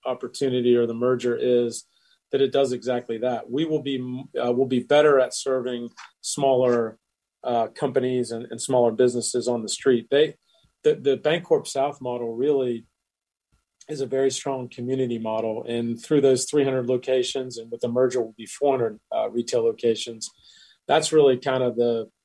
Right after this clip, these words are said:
this, the, the kind of spoke system, if you will, that gives us, uh, you know, really relationships into the, the smaller businesses in the markets that,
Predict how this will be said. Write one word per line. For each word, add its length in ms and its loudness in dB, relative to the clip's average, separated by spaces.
this, 360 -8
the, 180 -12
the 160 -4
kind 260 0
of 80 -4
spoke 380 2
system, 420 -2
if 160 -10
you 100 -4
will, 200 4
that 180 -2
gives 280 0
us, 420 0
uh, 440 -6
you 80 2
know, 100 4
really 600 4
relationships 840 -2
into 260 -8
the, 400 -2
the 80 -6
smaller 600 2
businesses 840 -2
in 120 -8
the 80 -8
markets 480 -2
that, 160 -4